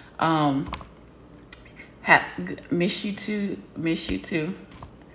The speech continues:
We talked about having a, um, daily routine, and we talked about what my daily routine is. And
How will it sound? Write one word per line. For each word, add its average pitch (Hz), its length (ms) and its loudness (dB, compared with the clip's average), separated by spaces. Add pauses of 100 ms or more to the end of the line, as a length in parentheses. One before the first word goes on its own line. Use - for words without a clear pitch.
(840)
We 165 140 2
talked 202 320 6
about 196 260 10
having 180 380 10
a, 165 200 8
um, 160 360 6
daily 175 340 6
routine, 185 760 0
and 156 460 4
we 175 80 4
talked 208 300 2
about 175 320 4
what 170 200 4
my 160 280 6
daily 165 340 4
routine 156 480 -2
is. 156 240 0 (400)
And 185 580 8